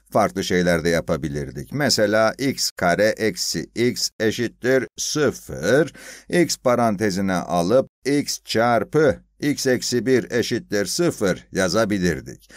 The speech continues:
Bunun sıfıra eşit olması için de x'in sıfıra ya da x eksi birin sıfıra eşit olması gerekir. Buradan da x'in sıfır ve bir olması gerektiğini buluruz. X eşittir sıfır ve x eşittir bir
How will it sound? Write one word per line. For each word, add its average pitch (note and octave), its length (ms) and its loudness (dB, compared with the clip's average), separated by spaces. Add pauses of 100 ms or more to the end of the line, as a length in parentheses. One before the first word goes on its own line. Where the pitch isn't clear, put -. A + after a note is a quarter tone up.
(220)
Bunun F#3+ 240 2
sıfıra D#3 440 0
eşit A#2 240 -4
olması G2+ 420 0
için E2 400 -6
de A#2 260 0 (100)
x'in A2 600 -2
sıfıra F2+ 640 -2
ya G2+ 220 2
da A#2 120 0
x B2+ 220 -2
eksi A#2+ 360 -2
birin C3 300 0
sıfıra A#2 680 0
eşit A2 300 -2
olması F2+ 580 -2
gerekir. A2 680 0 (320)
Buradan F#2 460 2
da A2+ 100 0
x'in A#2+ 360 0
sıfır B2 540 0
ve G#2 160 0
bir A#2 120 2
olması F2+ 400 0
gerektiğini G2 640 0
buluruz. B1+ 500 -10 (360)
X - 260 0
eşittir C3 560 0
sıfır A2+ 720 0
ve F#2+ 160 0
x A2+ 220 -4
eşittir G2 760 -2
bir G2 460 0